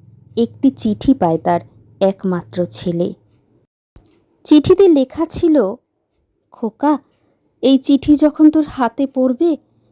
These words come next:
তখন আমি তোর কাছ থেকে অনেক দূরে চলে যাব, যেখান থেকে কেউ কোনো দিন ফিরে আসে না। খোকা, তোর অনেক কথাই মনে নেই,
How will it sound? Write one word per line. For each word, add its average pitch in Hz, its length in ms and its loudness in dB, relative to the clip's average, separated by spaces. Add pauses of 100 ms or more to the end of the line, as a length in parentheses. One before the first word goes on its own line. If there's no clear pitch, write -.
(360)
তখন - 400 4
আমি 330 220 6
তোর - 280 -6
কাছ - 260 -8
থেকে 320 280 -4 (380)
অনেক 262 600 4
দূরে 220 240 -2
চলে 214 300 -4
যাব, 208 360 -6 (1400)
যেখান 247 420 2
থেকে 262 340 -4 (680)
কেউ 240 360 0
কোনো 240 300 2
দিন 247 200 0 (100)
ফিরে 233 340 -2
আসে 233 280 -4
না। 233 220 -8 (1160)
খোকা, 240 480 0 (1000)
তোর 349 200 2
অনেক 240 400 2
কথাই 330 440 0
মনে 226 340 0
নেই, 214 260 -4